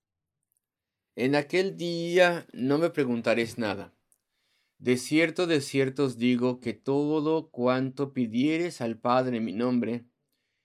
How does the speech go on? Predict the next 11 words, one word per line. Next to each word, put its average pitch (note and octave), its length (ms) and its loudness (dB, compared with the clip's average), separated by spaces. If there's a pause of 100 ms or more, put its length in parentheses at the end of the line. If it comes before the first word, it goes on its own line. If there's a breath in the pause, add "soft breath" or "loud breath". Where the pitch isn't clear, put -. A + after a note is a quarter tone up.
(260)
os A#2+ 300 -4
lo G#2+ 160 -2
dará. G2+ 420 -2 (2000)
Hasta A#2 340 -4
ahora D3 300 0
nada C#3+ 380 0
habéis A#2+ 280 -2
pedido B2 460 -2
en A#2 100 -2
mi A2 60 -4
nombre. B2 420 -4